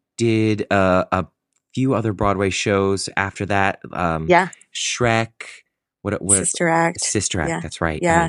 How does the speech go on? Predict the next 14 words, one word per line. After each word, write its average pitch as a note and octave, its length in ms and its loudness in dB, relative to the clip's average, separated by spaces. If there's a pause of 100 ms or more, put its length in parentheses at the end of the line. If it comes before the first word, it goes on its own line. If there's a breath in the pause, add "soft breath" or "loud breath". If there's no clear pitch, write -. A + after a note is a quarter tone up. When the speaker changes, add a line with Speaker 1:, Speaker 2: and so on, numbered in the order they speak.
Speaker 1:
And E2+ 160 -4
Another E2+ 180 0
Nun. F2+ 220 2
Speaker 2:
Again, F#3 320 4
Another F3+ 380 2
Nun. D#3+ 360 -4 (380)
Yeah. F3 200 2 (280 loud breath)
Speaker 1:
Um, G3 380 4 (320)
but A2+ 220 2
of G2+ 140 -2
course, - 800 0 (140)
your F2 640 2
nun F#2 420 2
that E2+ 380 0